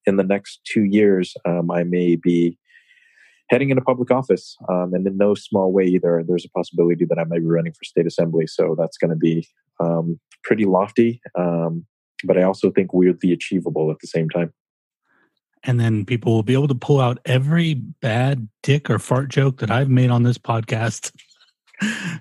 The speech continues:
Speaker 2: and, and throw it at you, and you will be prepared because I've thrown far worse at you.
Speaker 1: You know what, you know what's funny about that? I can't wait.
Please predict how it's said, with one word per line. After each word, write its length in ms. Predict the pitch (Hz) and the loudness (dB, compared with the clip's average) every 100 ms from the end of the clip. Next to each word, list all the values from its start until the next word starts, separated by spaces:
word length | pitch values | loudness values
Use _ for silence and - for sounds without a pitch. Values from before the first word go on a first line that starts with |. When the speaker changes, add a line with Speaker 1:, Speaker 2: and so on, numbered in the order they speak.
| - | -10
Speaker 2:
and, 800 | 165 151 147 143 135 127 123 135 | -2 0 2 2 4 4 4 4
and 380 | 139 123 123 - | 2 2 0 -4
throw 300 | - 135 147 | 0 2 4
it 60 | 131 | 2
at 240 | 120 - | 0 2
you, 160 | 127 113 | 2 4
and 200 | 101 101 | 0 0
you 160 | 120 | 2
will 100 | 127 | 4
be 140 | 110 101 | 2 -2
prepared 480 | - 92 117 117 | -4 -4 -4 -4
because 320 | 110 101 110 113 | -4 -6 -6 -6
I've 160 | 110 104 | -8 -8
thrown 380 | - 104 92 - | -4 -4 -4 -10
far 280 | - - 107 | -14 -8 -4
worse 280 | 101 92 - | -4 -4 -6
at 100 | 139 | -8
you. 260 | 135 135 - _ _ _ | -8 -10 -12 _ _ _
Speaker 1:
You 160 | 127 113 | 2 4
know 180 | 117 120 | 6 6
what, 160 | 117 - | 4 2
you 120 | 113 | 2
know 80 | 117 | 2
what's 180 | 107 | 0
funny 240 | - 98 107 | 0 0 2
about 200 | 113 110 | 0 0
that? 180 | 120 127 - | -2 -2 -4
I 120 | 101 | -6
can't 380 | - - 95 - | -6 -8 -8 -4
wait. 400 | 90 101 101 | 0 0 -2